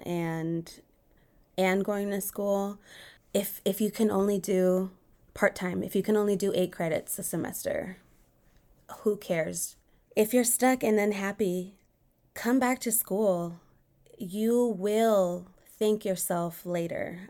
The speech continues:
I'm a senior now, and I'm going to go get my P H D, and that's probably gonna be harder than it is in my undergrad. But when I'm done, I'm, I'm gonna thank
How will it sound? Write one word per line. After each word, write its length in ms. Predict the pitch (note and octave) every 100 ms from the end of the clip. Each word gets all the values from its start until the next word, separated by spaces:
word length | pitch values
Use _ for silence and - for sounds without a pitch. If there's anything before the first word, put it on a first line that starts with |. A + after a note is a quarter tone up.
| -
I'm 580 | - F#3 G3 G3+ G3 G3
a 100 | F#3
senior 400 | - G#3 G#3 G#3
now, 400 | G#3 G3+ G3+ G#3
and 280 | F#3 F3 F3
I'm 320 | E3+ F#3 G#3
going 480 | F3 - F#3 G3+ F#3 F#3
to 140 | F#3+
go 160 | F3+ F3
get 140 | F#3
my 140 | F3+ E3+
P 200 | - F#3
H 320 | E3+ - -
D, 340 | F#3+ F3 F3 -
and 180 | F3
that's 260 | F3+ F#3+ -
probably 480 | - G#3 A3+ A3+ A3
gonna 220 | A3+ A3
be 140 | G#3+
harder 340 | G3 F#3+ G3 F#3+
than 220 | F#3 F3+
it 120 | F3
is 520 | E3+ E3 E3+ E3 - _ _ _ _ -
in 140 | F#3
my 180 | F3+ D#3+
undergrad. 680 | F3+ F#3+ E3+ D3+ D3+ E3 - _ _ - - _ -
But 160 | G3 F3+
when 160 | F#3+
I'm 180 | G#3 A3
done, 480 | G3 F3 G3+ C#4+ E4+ _ _ _ _ _ _ _ _ _ _ _ _ _
I'm, 380 | G3+ C4 C#4+ C4 -
I'm 180 | A#3+ C#4
gonna 320 | C#4 C#4+ C4+ - -
thank 680 | - - B3+ - - -